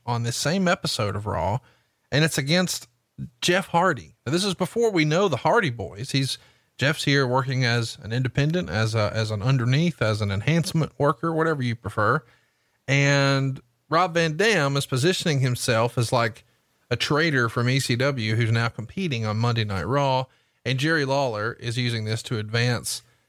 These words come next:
his angle, which will ultimately pay off at Hardcore Heaven, uh, with a match on an E C W pay-per-view against Tommy Dreamer, where he's saying that this is extremely crappy wrestling and that E C W can't compete with the talents of Rob Van Dam. So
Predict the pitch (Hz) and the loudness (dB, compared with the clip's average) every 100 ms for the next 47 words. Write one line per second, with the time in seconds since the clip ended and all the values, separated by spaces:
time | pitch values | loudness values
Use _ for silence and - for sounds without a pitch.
0 | _ 196 190 127 110 101 117 135 - 107 | _ 4 6 4 2 0 0 0 0 2
1 | 123 139 131 107 117 - 127 120 107 110 | 2 0 -4 -4 -4 0 0 2 0 -2
2 | - 139 127 120 120 104 131 131 127 127 | -4 -2 0 0 -4 -2 0 0 0 -2
3 | - 117 85 117 110 113 117 82 - - | -4 -6 -4 -4 -2 -2 -2 -2 -6 -10
4 | 78 82 120 120 123 131 135 117 135 120 | -10 -4 0 0 0 0 0 0 0 0
5 | 110 117 117 117 - - 131 113 113 147 | -2 -2 -2 -2 -6 0 0 0 0 0
6 | 151 110 107 - _ _ _ _ _ - | 2 0 -2 -6 _ _ _ _ _ 0
7 | 131 123 - 127 117 110 92 131 - 113 | 0 0 0 0 0 -2 -4 -4 -2 -4
8 | - - 160 160 139 120 - 156 165 135 | -6 -2 0 2 0 -2 0 0 0 -2
9 | 107 98 - - 113 135 _ _ _ _ | -2 -2 -4 -4 -2 -4 _ _ _ _
10 | - 107 117 139 - 135 147 131 120 120 | -8 -4 0 0 0 0 0 0 -2 -4
11 | - 143 120 - 117 143 131 - 123 117 | -4 -4 -2 -4 0 0 0 -2 -4 -2
12 | 110 123 117 101 120 104 107 120 117 117 | 0 2 2 -2 -4 -4 -2 2 2 2
13 | 117 104 127 143 139 131 - 127 113 | 0 0 2 2 2 0 -2 -2 -2